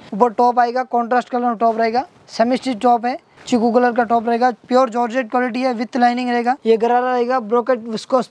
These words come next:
पूरा बनारस विस्कोस का गरारा रहेगा। इस type का लटकन्स लगा हुआ रहेगा, यू कट model है, बहुत ही बढ़िया model है, trending के अंदर चलता है। इस type में cut रहेगा, बहुत बढ़िया चीज़ है। इस type में ये देखिए, pure jerkin है, नीचे दामन पे भी jerkin वर्क रहेगा। यह आएगा long frock है, three स्टेप्स का frock रहेगा, बहुत ही बढ़िया model है, जॉर्जेट cloth के ऊपर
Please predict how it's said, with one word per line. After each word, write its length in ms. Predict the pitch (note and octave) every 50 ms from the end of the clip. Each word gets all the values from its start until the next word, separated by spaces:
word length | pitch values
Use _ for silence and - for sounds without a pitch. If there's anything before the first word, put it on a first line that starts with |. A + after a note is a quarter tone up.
| _
पूरा 160 | - A#3 A#3+
बनारस 340 | A3+ G#3+ A3+ A#3+ B3 B3 A#3+
विस्कोस 320 | A#3+ A3 - - C4+ A#3 -
का 80 | C4 A#3+
गरारा 260 | G#3+ A#3 A#3 A#3+ A#3+
रहेगा। 260 | A#3+ A#3+ A#3 B3 B3+
इस 140 | B3 A3+ -
type 200 | - B3 A#3+ G#3+ -
का 80 | C4
लटकन्स 400 | A#3 A3+ A3 G3 C4+ C4 B3 -
लगा 180 | A#3+ A#3 A3+ A#3
हुआ 100 | A3+ A3+
रहेगा, 280 | A3+ A3+ A3 A#3+ C#4 - - _ -
यू 140 | G#3 B3 C4
कट 180 | G#3+ D4+ C#4
model 280 | A#3 B3 B3 B3+ C4 C4
है, 60 | C#4 C4
बहुत 240 | B3+ B3 B3 A3
ही 40 | C4+
बढ़िया 220 | A#3 G#3+ B3 B3+ B3
model 200 | A#3+ B3 B3 B3+
है, 100 | B3+ A#3
trending 360 | G#3 A#3+ B3 B3 B3 B3+ B3
के 40 | B3+
अंदर 200 | B3 B3 B3 A3
चलता 240 | A3+ B3 G#3+ B3+ B3+
है। 60 | C4
इस 80 | A3+ -
type 160 | - B3+ B3
में 100 | A3+ B3+ G#3
cut 200 | B3+ B3+ G#3+ B3
रहेगा, 240 | B3 B3 A#3+ C4 B3+
बहुत 360 | G#3+ - - - - A#3+ A3+
बढ़िया 240 | A3 G3 A3 A#3 A#3+
चीज़ 220 | A3+ - A3+ B3 B3
है। 60 | B3
इस 120 | G#3 -
type 160 | - A#3 A3
में 80 | A3+ A#3
ये 80 | A3+ A3+
देखिए, 300 | A3+ A3+ G#3 A#3+ B3 A#3 -
pure 220 | - A#3+ A#3+ A#3+ A3+
jerkin 340 | A3+ A#3 A3 G3+ B3 A#3+
है, 80 | A#3+ A#3
नीचे 260 | A#3 A#3 - - B3
दामन 300 | A3+ A3 A3 A3+ A#3+ A#3+
पे 80 | A#3 A#3+
भी 120 | A#3 B3
jerkin 340 | G3+ A3+ A3+ G#3 C4 A#3+ A3+
वर्क 200 | A3+ A3+ A3 A3
रहेगा। 300 | A3+ A3+ G#3+ A3+ A#3 A#3+ - - -
यह 120 | A3 A3+ B3
आएगा 220 | B3 A#3+ A3+ A#3+
long 320 | A3+ A3 A3 A#3 B3 A#3+
frock 260 | F#3+ A3 A#3+ A#3+ A3 A#3+
है, 80 | B3+ A#3+
three 260 | - - G#3+ B3+ A#3
स्टेप्स 280 | - - B3 A#3+ F3+
का 120 | - A#3+ A#3+
frock 280 | F3 F#3+ A3 A#3 A3
रहेगा, 280 | A3+ A#3 A#3 A3+ A#3+ C4+ -
बहुत 160 | A3 A3+ A#3
ही 60 | A#3 A3+
बढ़िया 220 | G3 A3+ A#3+ B3
model 280 | A#3 A3+ A#3 A3 A#3+ A#3+
है, 80 | B3+ A#3
जॉर्जेट 360 | F#3 A3 A3+ A#3 A3+ B3 A3+
cloth 160 | A3+ B3 A#3+
के 140 | A3 - B3+
ऊपर 240 | A#3 A3 G#3+ B3 A#3